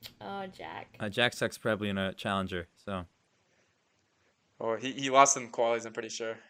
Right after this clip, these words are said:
Speaker 2: Oh. Now he's probably doing
Speaker 1: Oh
Speaker 2: a
Speaker 1: my
Speaker 2: challenger.
Speaker 1: goodness, speaking of losing in qualies, how do we feel about the end of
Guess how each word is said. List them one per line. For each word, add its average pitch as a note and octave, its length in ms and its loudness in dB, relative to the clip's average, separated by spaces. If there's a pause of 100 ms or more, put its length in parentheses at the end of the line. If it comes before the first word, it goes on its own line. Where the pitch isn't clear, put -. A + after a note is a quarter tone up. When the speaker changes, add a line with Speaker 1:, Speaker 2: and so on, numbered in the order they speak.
(260)
Speaker 2:
Oh. F#2+ 120 -10 (640)
Now G2 140 -2
he's F#2+ 80 -4
probably G2 240 2
doing D#4+ 80 6
Speaker 1:
Oh - 20 6
Speaker 2:
a D#4+ 60 6
Speaker 1:
my D#4+ 40 2 (100)
Speaker 2:
challenger. D#4 160 0
Speaker 1:
goodness, A3+ 280 2
speaking D#4+ 460 0
of C#4 120 -2
losing B3 360 0
in A3+ 100 -2
qualies, G3+ 520 0
how A#3+ 180 0
do C4+ 100 0
we C#4 120 -2
feel B3 240 -4
about G#3 340 0
the G#3+ 100 -2
end G#3+ 300 0
of G3+ 500 0